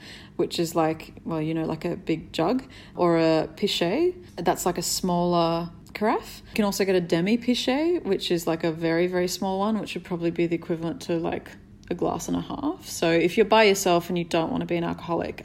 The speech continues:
um, a demi pichet is always nice, just to have, like, a glass and a half for yourself. But the reason why I say don't buy the bottled wine is that that's gonna be super, like, expensive comparatively.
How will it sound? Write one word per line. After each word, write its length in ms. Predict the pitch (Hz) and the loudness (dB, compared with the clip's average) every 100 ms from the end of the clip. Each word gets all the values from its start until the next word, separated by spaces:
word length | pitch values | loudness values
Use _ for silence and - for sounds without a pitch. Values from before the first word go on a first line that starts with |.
| 175 | -4
um, 180 | 160 160 | -2 -2
a 60 | |
demi 280 | 165 165 165 | -2 0 -2
pichet 320 | 160 170 165 | -4 -4 -2
is 80 | 165 | 0
always 240 | 170 165 | -2 -2
nice, 200 | 170 170 | -4 -6
just 200 | - 185 | -6 -8
to 40 | 175 | -6
have, 220 | 160 160 | -6 -4
like, 240 | 170 175 - - - - | -6 -8 -14 -18 -20 -6
a 80 | 180 | -2
glass 320 | 175 156 156 | 2 2 0
and 80 | 165 | -4
a 40 | |
half 320 | 156 160 - - | -4 -6 -8 -12
for 200 | - 170 | -8 -6
yourself. 420 | 160 - - - - - - | -4 -6 -8 -12 -18 -18 0
But 220 | - - | 0 2
the 100 | 208 | 2
reason 460 | 190 196 208 214 202 | 4 6 6 4 -2
why 200 | 190 175 | 0 0
I 60 | |
say 380 | 165 - 165 165 | 0 0 0 0
don't 340 | 170 170 160 - | 0 0 0 -2
buy 200 | 165 165 | -2 -2
the 100 | 160 | -2
bottled 300 | 214 320 320 | 0 2 2
wine 260 | 175 160 | 2 0
is 140 | 165 170 | -2 -4
that 180 | 165 151 | -4 0
that's 220 | 156 - | -2 -2
gonna 180 | 185 170 | -6 -2
be 120 | 165 | -4
super, 420 | - 165 160 - - - | -2 -4 -4 -6 -8 -8
like, 220 | 156 151 | -6 -6
expensive 640 | 165 - 165 180 180 170 - | -8 -6 -4 -2 -2 -2 -4
comparatively. 720 | 175 170 165 180 202 262 | -6 -2 -2 -2 -2 -2